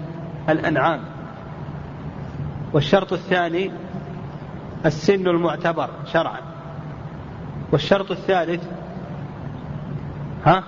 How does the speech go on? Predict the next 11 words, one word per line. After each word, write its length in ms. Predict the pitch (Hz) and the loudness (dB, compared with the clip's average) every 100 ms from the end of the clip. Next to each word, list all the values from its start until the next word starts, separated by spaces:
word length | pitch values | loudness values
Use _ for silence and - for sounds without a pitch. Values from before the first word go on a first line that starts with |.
| - - - - - - | -8 -12 -10 -10 -10 0
السلامة 680 | 160 - - 180 190 175 131 - - - - - - | 0 2 4 4 4 2 -4 -8 -12 -12 -12 -10 -4
من 140 | 151 175 | 4 6
العيوب 360 | 165 151 185 | 6 4 4
والمانع 400 | 160 160 180 170 | 4 4 4 4
من 100 | 165 | 2
الإجزاء، 400 | 170 165 139 117 - - - - - - - - | 4 2 0 -4 -6 -8 -8 -6 -6 -8 -8 0
والشرط 400 | 160 135 220 214 | 2 6 4 4
الرابع، 440 | 208 185 175 151 165 151 - - - - - - - - - - - - | 2 4 2 2 -2 -4 -8 -10 -10 -10 -10 -10 -10 -10 -8 -8 -8 4
بس 360 | 143 180 - - - - - - - - - | 6 6 0 -12 -12 -12 -12 -10 -10 -10 4
ثلاث 300 | 165 165 165 | 4 4 0
شروط. 140 | 147 | -2